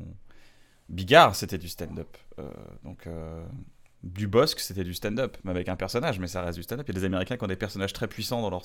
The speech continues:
dans leur, euh, dans leur, euh, dans leur delivery. Euh, ce que fait Dubosc, c'est tout bonnement du stand-up. D'ailleurs,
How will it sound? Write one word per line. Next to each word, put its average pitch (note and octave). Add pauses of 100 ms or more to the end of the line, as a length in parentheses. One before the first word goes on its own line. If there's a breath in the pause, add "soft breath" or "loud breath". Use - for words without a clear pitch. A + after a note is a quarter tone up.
dans F#2
leur, F2+
euh, F2
dans F2
leur, F2
euh, E2+ (540 soft breath)
dans G2
leur F#2
delivery. F#2
Euh, F2+
ce -
que G2
fait G2+
Dubosc, F#2+
c'est -
tout -
bonnement G#2
du G2
stand-up. D#3+
D'ailleurs, G#2